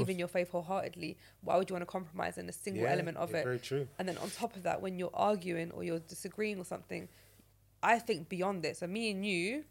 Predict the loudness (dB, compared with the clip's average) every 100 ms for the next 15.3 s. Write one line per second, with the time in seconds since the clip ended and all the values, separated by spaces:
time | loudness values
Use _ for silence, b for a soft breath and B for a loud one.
0 | -14 2 4 4 4 0 0 -6 -2 -2
1 | -2 b b b 8 10 10 6 0 -2
2 | 0 -2 -2 -6 -8 -12 -10 -6 -2 -2
3 | 0 -4 -4 -4 -6 -6 -4 -2 -2 -4
4 | B B -4 0 2 2 -2 -2 -2 -2
5 | -2 -2 0 0 0 0 0 0 -2 -2
6 | -2 -4 -8 -8 -12 b b b -6 0
7 | 4 4 4 2 2 0 0 -2 -6 -10
8 | -4 0 2 4 2 B B B -20 2
9 | 4 6 4 2 0 -4 -2 -2 -2 -2
10 | 0 4 4 2 -4 -4 -6 -4 -4 -2
11 | -2 -2 2 4 4 2 B -2 0 0
12 | -4 -6 0 2 4 0 -6 -6 -2 -2
13 | -2 -6 -4 -4 0 0 0 B B -4
14 | -4 0 -2 -2 -6 -6 0 0 0 -4
15 | 2 2 2